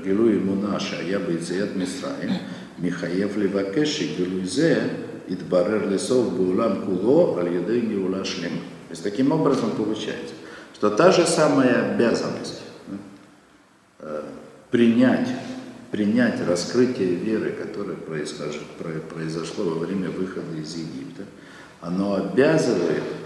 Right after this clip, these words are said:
просить и жаждать раскрытия, в конце концов, этой веры, да,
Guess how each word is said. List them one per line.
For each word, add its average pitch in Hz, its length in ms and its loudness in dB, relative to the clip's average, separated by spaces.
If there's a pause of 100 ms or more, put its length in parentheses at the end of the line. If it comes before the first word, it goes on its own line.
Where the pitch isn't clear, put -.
(120)
просить 98 680 0 (140)
и 90 100 -2
жаждать 95 800 0
раскрытия, 98 840 2
в - 200 -10
конце 82 320 -6
концов, 85 440 -6 (420)
этой 90 280 -2
веры, 78 500 -4 (560)
да, 110 140 -6